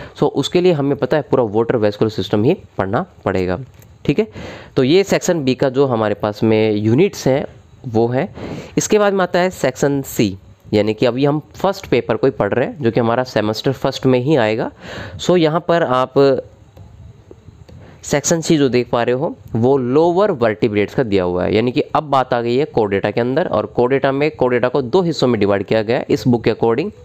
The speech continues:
जिसमें हाफ जो स्टार्टिंग के जो कोडेटा है ना उन्हें बोला गया है lower vertebrates, जो बाकी के बच गए और हायर उनको बोला है higher vertebrates, ठीक है। तो section जो सी आप देख पा रहे हो इसमें भी units हैं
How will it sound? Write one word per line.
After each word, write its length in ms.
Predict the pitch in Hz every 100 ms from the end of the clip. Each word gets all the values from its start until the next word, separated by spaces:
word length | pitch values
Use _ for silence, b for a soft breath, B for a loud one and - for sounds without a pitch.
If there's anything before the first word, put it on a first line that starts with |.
| B B B B
जिसमें 400 | 135 139 147 147 156 - - - - _ - - -
हाफ 360 | - 147 -
जो 260 | 156 180 - 147
स्टार्टिंग 520 | - 151 135 131 170
के 80 | 175
जो 100 | 156
कोडेटा 380 | - 117 117 127
है 100 | 127
ना 120 | 156
उन्हें 280 | - 123 147
बोला 220 | 120 107
गया 160 | 104 139
है 80 | 170 -
lower 380 | 110 110 127 - B B B -
vertebrates, 760 | 101 101 139 131 175 180 -
जो 120 | 113 110
बाकी 320 | 101 104 143
के 100 | 123
बच 220 | 120 110
गए 120 | 131
और 240 | 143 117 131
हायर 460 | 113 101 98 131 -
उनको 180 | 117 113
बोला 200 | 107 101
है 80 | 190
higher 440 | - 98 95 151 - B B
vertebrates, 760 | 104 101 98 90 92 87 - - -
ठीक 160 | 151 208
है। 80 | 214 - B B B -
तो 60 |
section 340 | 147 170 - 220
जो 100 | 208
सी 260 | 208 - 170
आप 120 | 151
देख 240 | 135 131 -
पा 100 | 107
रहे 120 | 110
हो 100 | 131 - -
इसमें 280 | 127 - 143
भी 100 | 147
units 380 | 143 120 147 -
हैं 120 | 175